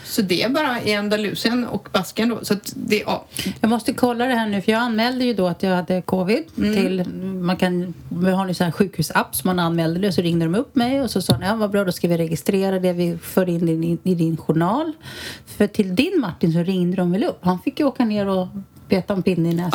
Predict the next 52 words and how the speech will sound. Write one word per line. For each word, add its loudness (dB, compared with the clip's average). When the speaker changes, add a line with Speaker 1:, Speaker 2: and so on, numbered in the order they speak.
Speaker 1:
Ja, 2
Speaker 2:
va? -2
Speaker 1:
och -2
vet -2
du -14
vad 0
som 0
hände? 0
Speaker 2:
Nej. 2
Speaker 1:
Det 0
har 0
jag 0
glömt -2
att 0
berätta -2
för -4
dig. 0
Det 2
här 0
är -4
det -2
sjukt -2
roligaste 0
ever. -2
Tre -2
veckor -2
efter -2
att -4
han 0
var -2
sjuk -4
Speaker 2:
Ja. 2
Speaker 1:
så 0
kallar 0
de -2
honom 0
för -2
ett -6
P 0
C -2
R-test. -4
Och 0
det 2
visade -2
att -6
han -2
hade -2
covid. -4
Speaker 2:
P 2
C -2
R-testet? -2
Speaker 1:
Mhm. 0